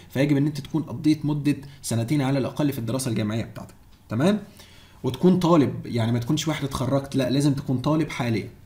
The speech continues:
تمام؟ طيب، عندنا التدريب ده هيكون فيه مجالات متعددة وتخصصات كتيرة جدًا،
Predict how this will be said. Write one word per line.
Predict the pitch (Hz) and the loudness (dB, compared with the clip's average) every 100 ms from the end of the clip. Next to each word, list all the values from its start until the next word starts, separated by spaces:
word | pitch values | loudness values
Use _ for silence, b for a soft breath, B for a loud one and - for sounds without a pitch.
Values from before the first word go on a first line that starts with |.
| - | -10
تمام؟ | 113 131 202 214 B B B B - | -4 0 0 0 B B B B -2
طيب، | 123 95 - B B B | 0 0 -8 B B B
عندنا | 165 143 226 262 | -2 4 6 4
التدريب | 151 - 151 208 170 | 2 2 4 4 4
ده | 175 190 | 2 2
هيكون | 175 131 170 | 0 2 2
فيه | 175 175 | 2 2
مجالات | 175 135 131 160 156 | 2 4 2 2 -2
متعددة | 131 101 104 139 170 | -2 -2 -2 0 -2
وتخصصات | 165 - 120 113 135 135 | -2 -8 -8 -6 -6 -6
كتيرة | 113 135 117 | -4 -2 -2
جدًا، | 107 147 185 240 | 0 0 0 -2